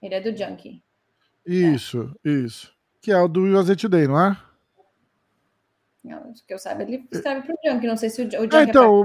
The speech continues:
Speaker 2: mas eu acho que o M M A, o M M A Junkie é do U S A Today.
Speaker 1: Ah,
Speaker 2: É, isso
Speaker 1: então
Speaker 2: mesmo.
Speaker 1: não.
Speaker 2: Ele é, ele é do, da Gannett, do
Speaker 1: Eu
Speaker 2: U S A
Speaker 1: conheço
Speaker 2: Today.
Speaker 1: ele pelo, por causa do Junkie.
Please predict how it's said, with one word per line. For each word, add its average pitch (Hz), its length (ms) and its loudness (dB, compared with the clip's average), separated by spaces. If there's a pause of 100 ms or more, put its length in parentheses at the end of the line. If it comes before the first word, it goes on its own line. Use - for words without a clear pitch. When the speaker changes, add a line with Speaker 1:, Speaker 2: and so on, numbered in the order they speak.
Speaker 2:
mas 202 100 -2
eu 220 200 2
acho - 160 0
que 240 80 -2
o 226 80 4
M 220 140 2
M 220 120 -2
A, 220 40 -6
o 185 680 2
M 185 120 0
M 190 140 -2
A 180 80 -2
Junkie 196 380 -2
é 196 160 0
do 185 200 -2 (140)
U 147 40 2
S 135 120 -2
A 135 60 -4
Today. 131 260 -6
Speaker 1:
Ah, 202 80 0 (120)
Speaker 2:
É, 160 80 2
isso - 160 -4
Speaker 1:
então 214 120 0
Speaker 2:
mesmo. 143 180 -2
Speaker 1:
não. 147 60 -2
Speaker 2:
Ele 156 140 0
é, 170 200 -2
ele 165 120 -2
é 170 140 0
do, 180 260 -2
da 160 180 -4
Gannett, 151 500 -4
do 135 200 -6
Speaker 1:
Eu - 20 -
Speaker 2:
U 135 60 -4
S 277 80 2
A 277 80 2
Speaker 1:
conheço 269 220 -2
Speaker 2:
Today. 254 160 -4
Speaker 1:
ele 277 100 -10
pelo, 285 360 -6 (680)
por 240 200 -12
causa 220 220 -16
do 233 180 -12
Junkie. 180 440 -20